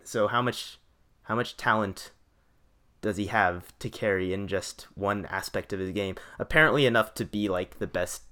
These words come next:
D H this year. Um, so far in baseball, he's, he's just been killing the ball. I think he got off to a little bit of a slow start right when he came back. Um, didn't come back until May. Missed all of spring training and stuff 'cause he's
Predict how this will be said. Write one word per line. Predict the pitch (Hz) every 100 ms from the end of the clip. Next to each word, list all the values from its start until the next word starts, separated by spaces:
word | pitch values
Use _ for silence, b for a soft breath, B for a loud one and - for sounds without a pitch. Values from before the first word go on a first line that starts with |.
| -
D | 107 92
H | 98 - - - b b b b -
this | 104 -
year. | 92 101 131 b b b b -
Um, | 95 92 90 90
so | - 104
far | - 101
in | 90
baseball, | 92 104 135 135
he's, | 123 98 - -
he's | - 107
just | 98 135
been | 135
killing | 104 101 92
the | 82
ball. | 87 87
I |
think | 104 170
he | 151
got | 165 202
off | 202
to | 170 117
a |
little | 104 123
bit | 131
of | 131
a | 123
slow | - 120
start | - 117 113
right | 110 107
when | 113
he |
came | 110 117
back. | 90 92 113 - - -
Um, | 98 90 82 76 - -
didn't | 156
come | 151 127
back | 110 -
until | 110 107
May. | 95 95 92 - b b b
Missed | - 104 -
all | 90 - 101 104
of |
spring | - 107 104
training | - 98 95
and | 90
stuff | - 87
'cause | 104
he's | 95 92